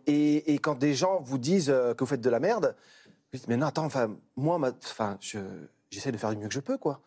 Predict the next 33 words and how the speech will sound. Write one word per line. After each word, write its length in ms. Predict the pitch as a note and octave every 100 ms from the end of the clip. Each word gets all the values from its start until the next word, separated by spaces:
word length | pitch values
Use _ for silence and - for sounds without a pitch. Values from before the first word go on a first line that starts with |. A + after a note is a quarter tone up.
| _ _
J'essaie 140 | - A#2+
de 60 |
trouver 180 | G#2+ A2
un 20 |
équilibre 300 | G#2+ E3 B3
sur 100 | -
ma 100 | E3+
ferme. 360 | D3+ F#3+ E3+ A2+ - _
Et 80 | -
je 60 | A#2
suis, 140 | C#3 -
en 80 |
plus, 320 | A#2+ G#3 G#3 - - -
quand 160 | A2+
on 40 | B2+
regarde 280 | B2 C3 - _ -
réellement 380 | G#2+ C3 B2+ C3
ce 60 | -
qui 100 | A2+
se 80 |
passe, 320 | G3+ A3+ - - _ _
euh, 100 | A2
l'alimentation 460 | A2 C3 C3+ B2 C#3
française 260 | A#2+ B2+ F3+
est 60 |
la 60 | A#2+
plus 120 | B2
durable 300 | A#2+ C#3 C3+
du 80 | C#3+
monde. 240 | F3 A#2 - _ _
Je 60 | A#2+
veux 60 |
dire, 120 | C3+